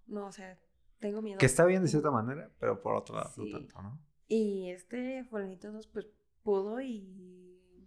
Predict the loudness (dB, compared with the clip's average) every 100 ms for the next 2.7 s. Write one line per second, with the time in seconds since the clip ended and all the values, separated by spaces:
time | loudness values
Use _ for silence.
0 | -20 _ _ -20 -8 -6 -6 -6 -4 -4
1 | -8 -16 -14 -12 -10 -10 -10 -8 -8 -8
2 | -8 -8 -12 -14 -14 -16